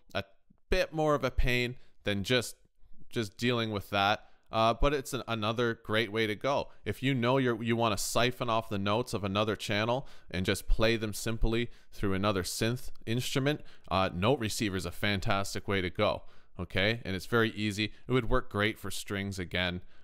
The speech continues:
um, but that's basically it. Also, the, to answer the question properly,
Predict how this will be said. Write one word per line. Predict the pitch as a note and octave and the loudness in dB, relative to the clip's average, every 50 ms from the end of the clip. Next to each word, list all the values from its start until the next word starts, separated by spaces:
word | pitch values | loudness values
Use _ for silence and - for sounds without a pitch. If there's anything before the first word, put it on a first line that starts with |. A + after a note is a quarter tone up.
| - - | -14 -6
um, | - F#2 F2+ F2+ F#2+ F#2+ | -2 0 0 0 2 2
but | - C3+ - | 2 2 4
that's | E3 E3+ E3 - | 2 2 2 0
basically | - - C3+ B2+ - - A#2+ - - G#2 G2+ F#2+ F2+ | -2 -2 -2 -2 -2 -4 -6 -6 -4 -4 -2 -2 -2
it. | E2 - - - - - _ - - | -2 -4 -6 -14 -20 -20 _ -18 -4
Also, | - D3 D#3 D3+ - - C#3+ B2+ B2 A#2+ - - - - - | 0 0 0 2 0 0 2 2 2 0 -2 -8 -16 -18 -6
the, | - B2 B2 A#2+ | -2 -2 0 0
to | - - D#3+ - | 0 -2 -2 0
answer | D3+ E3+ F#3 F#3 - - | 2 2 2 2 0 0
the | C#3+ B2+ | 0 -2
question | - - - C#3 B2+ - - - A#2 G#2+ | 0 2 2 2 2 0 -2 -4 -4 2
properly, | - - B2 A2+ A#2 - - A2 F#2+ F2 F#2 F#2+ | 4 4 6 6 4 2 2 0 0 -2 -4 -4